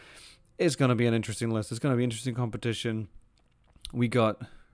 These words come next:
rid-, like, tens of thousands of votes last year. I can im-, imagine this is gonna be similar. Um, again, kicking off May fifteenth, you better vote as per usual at clash of the cans dot com. And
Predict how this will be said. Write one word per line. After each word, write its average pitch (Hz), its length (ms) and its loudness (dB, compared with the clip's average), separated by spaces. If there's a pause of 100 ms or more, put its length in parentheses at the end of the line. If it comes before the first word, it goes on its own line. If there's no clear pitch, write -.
(140)
rid-, 117 340 -6
like, 117 160 -4
tens 135 240 0
of 104 80 -8
thousands 107 380 -2
of 101 80 -6
votes 110 220 0
last 110 300 0
year. 113 200 0 (640)
I 131 220 2
can 113 200 -2
im-, 113 160 -4
imagine 117 420 -2
this 107 160 -4
is 107 80 -8
gonna 113 160 -2
be 107 120 -2
similar. 113 480 -2 (600)
Um, 113 340 -2 (100)
again, 117 280 0
kicking 127 280 -2
off 120 220 -2
May 117 180 -2
fifteenth, 135 500 -2
you 120 60 -6
better 110 220 -2
vote 117 480 0 (180)
as 123 240 -2
per 127 140 -4
usual 123 260 -2
at - 80 -6
clash 117 300 -4
of 113 120 -4
the - 60 -20
cans 117 320 -6
dot 110 260 -4
com. 170 440 -2 (520)
And 117 520 -4